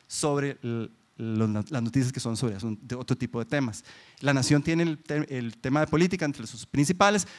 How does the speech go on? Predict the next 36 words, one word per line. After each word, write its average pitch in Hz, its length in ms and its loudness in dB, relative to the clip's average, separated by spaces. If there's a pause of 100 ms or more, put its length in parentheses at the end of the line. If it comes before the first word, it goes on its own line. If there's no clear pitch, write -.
pero 139 120 6
si 131 120 4
sumas 139 520 2
sucesos, 151 540 0
fútbol 139 380 0
y 143 40 0
entretenimiento, 147 600 0
y - 20 -6
si 117 160 -4
le 110 140 -4
agregas 113 260 -2
las 139 140 0
Olimpiadas 143 560 0
al 113 100 -8
tema 131 300 -2
de, 127 200 -2 (760)
de 117 440 -4
fútbol, 135 480 0 (300)
digamos 131 240 -2
que - 80 -4
el 139 60 -2
panorama 123 400 2
es 131 180 0
bastante 123 460 -4
parecido. 107 380 -8 (300)
Hay 131 160 -2
otro 135 200 0
dato 139 160 2
interesante 151 440 0
y 143 60 -2
es 143 120 -4
que 147 100 -6
en 131 80 -4
algunos 127 480 0
casos, 156 640 0
em, 110 600 -4